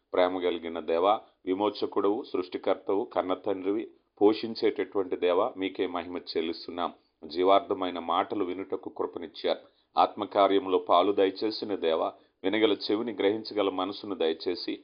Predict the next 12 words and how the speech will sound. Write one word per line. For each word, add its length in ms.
మీ 60
వాక్యపు 480
వెలుగులో 420
మా 140
జీవితాలు 540
సరిచేసుకుని, 800
పరిశుద్ధులుగా, 640
మీకు 240
ఇష్టలుగా 420
జీవించటానికి 840
కృప 280
దయచేయండి. 520